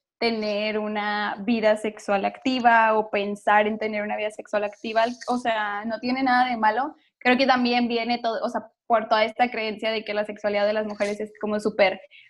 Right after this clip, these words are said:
prohibida y está súper mal vista y así. Entonces,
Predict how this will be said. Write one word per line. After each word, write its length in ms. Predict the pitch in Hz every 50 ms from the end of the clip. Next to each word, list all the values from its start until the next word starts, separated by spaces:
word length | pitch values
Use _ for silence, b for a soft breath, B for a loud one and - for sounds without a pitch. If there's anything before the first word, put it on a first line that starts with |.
| b _
prohibida 960 | _ 247 240 233 220 220 208 214 269 269 277 277 262 247 240 233 226 220 220 214
y 160 | 208 214 214
está 220 | 220 226 - 208
súper 340 | 220 - 233 - - 196 202
mal 180 | 202 202 202 208
vista 420 | 202 262 269 277 277 - _ 226 226
y 40 | 214
así. 460 | 208 208 - - 226 277 320 - _ _ _ _ _
Entonces, 1000 | - 226 233 226 214 208 - 208 208 220 214 - - 214 214 214 220 214 214 214